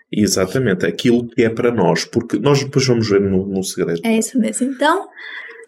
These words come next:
Speaker 2: hoje é quinta-feira?
Speaker 1: Exatamente.
Speaker 2: Quinta-feira. Então, amanhã, às nove horas da manhã, nós vamos nos ver aqui.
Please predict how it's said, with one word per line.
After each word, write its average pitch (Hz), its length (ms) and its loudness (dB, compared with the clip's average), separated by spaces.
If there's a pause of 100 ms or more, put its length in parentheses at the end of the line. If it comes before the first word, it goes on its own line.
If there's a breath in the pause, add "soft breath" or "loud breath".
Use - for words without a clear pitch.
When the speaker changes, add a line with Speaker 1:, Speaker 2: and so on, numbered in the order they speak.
(140)
Speaker 2:
hoje 294 380 4
é 285 200 2
quinta-feira? 330 600 2 (400)
Speaker 1:
Exatamente. - 440 2
Speaker 2:
Quinta-feira. 262 480 4
Então, 285 200 0
amanhã, 294 520 4
às 262 100 2
nove 302 320 2
horas 277 220 2
da 254 100 2
manhã, 220 340 2
nós 233 200 0
vamos 220 220 2
nos 208 120 0
ver 196 160 2
aqui. 269 320 2